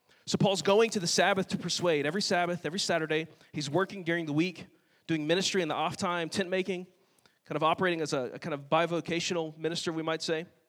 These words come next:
And then we're told that Silas and Timothy catch up with Paul,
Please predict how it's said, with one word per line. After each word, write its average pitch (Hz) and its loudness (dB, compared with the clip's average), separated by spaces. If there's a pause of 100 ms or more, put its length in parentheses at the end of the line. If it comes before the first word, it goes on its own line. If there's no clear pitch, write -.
(640)
And 175 0
then 240 2
we're 320 0
told 180 2
that 147 -2
Silas 220 2
and 214 -8
Timothy 196 -2
catch - -4
up 233 -2
with 180 -8
Paul, 120 -10